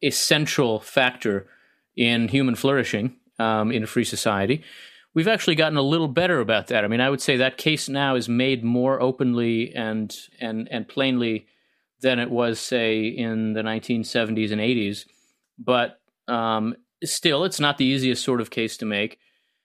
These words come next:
I think there have also been a variety of economic factors that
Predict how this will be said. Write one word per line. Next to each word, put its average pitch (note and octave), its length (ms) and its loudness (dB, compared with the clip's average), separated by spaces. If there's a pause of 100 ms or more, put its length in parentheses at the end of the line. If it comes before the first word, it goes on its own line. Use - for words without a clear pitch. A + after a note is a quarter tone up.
(160)
I E3+ 100 2
think F#3 160 0
there E3+ 100 2
have C3+ 100 2
also C3 320 2
been B2+ 360 2
a B2+ 160 0
variety A#2+ 540 2
of B2 120 2
economic C3 460 0
factors D#3+ 640 -2
that - 500 -6